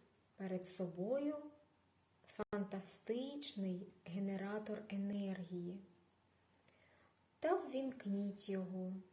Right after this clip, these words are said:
Якомога яскравіше уявіть собі і відчуйте, як енергія впливає на передню частину вашого тіла.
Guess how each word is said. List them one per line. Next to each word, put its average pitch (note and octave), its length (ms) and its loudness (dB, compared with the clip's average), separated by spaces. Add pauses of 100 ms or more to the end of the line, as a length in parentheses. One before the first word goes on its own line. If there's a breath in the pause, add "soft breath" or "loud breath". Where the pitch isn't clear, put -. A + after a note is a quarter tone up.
(2750)
Якомога B3 1120 2 (180)
яскравіше G3+ 1200 0 (380)
уявіть G3+ 720 0
собі A3+ 580 0 (560)
і G3+ 120 -2
відчуйте, A3 1080 0 (180)
як G3 400 0
енергія B3+ 960 2 (500 loud breath)
впливає A3+ 840 2
на A3+ 140 2
передню C4 640 2
частину G#3+ 1040 -2 (680 soft breath)
вашого F#3+ 580 0
тіла. F#3+ 600 -4